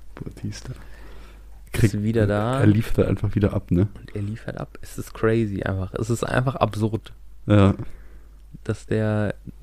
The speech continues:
Speaker 2: dass es irgendwie Denis Villeneuve schafft, aus dem Mann was rauszukitzeln, was n-, niemand gedacht hätte, was in dem Mann drinsteckt, so,
Speaker 1: Ja.
Speaker 2: ja.
Speaker 1: Das er wahrscheinlich selber nie so wirklich gesehen hätte.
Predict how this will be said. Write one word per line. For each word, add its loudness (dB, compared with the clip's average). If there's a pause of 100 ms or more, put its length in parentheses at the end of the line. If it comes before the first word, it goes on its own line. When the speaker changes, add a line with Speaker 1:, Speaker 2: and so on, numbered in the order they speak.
(220)
Speaker 2:
dass -4
es -16
irgendwie 2 (480)
Denis 4
Villeneuve 4
schafft, -2
aus -4
dem 2
Mann 2
was -2
rauszukitzeln, 0 (680)
was 0
n-, 2
niemand 4
gedacht 2
hätte, 2
was -2
in -2
dem 0
Mann 2
drinsteckt, -2
so, 0
Speaker 1:
Ja. 8
Speaker 2:
ja. -2 (840)
Speaker 1:
Das -16
er -2
wahrscheinlich 4
selber 10
nie 6
so 2
wirklich -2
gesehen 6
hätte. 4